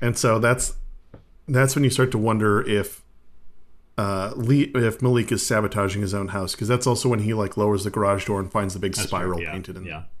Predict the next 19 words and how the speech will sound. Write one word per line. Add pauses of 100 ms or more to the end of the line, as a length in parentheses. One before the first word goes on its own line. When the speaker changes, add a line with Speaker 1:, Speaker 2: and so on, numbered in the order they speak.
(720)
Speaker 2:
Um, (440)
early
on,
uh, (460)
the (320)
old
man
across
the
street,
I
think
it's, (180)
like,
the
same
night
where
they,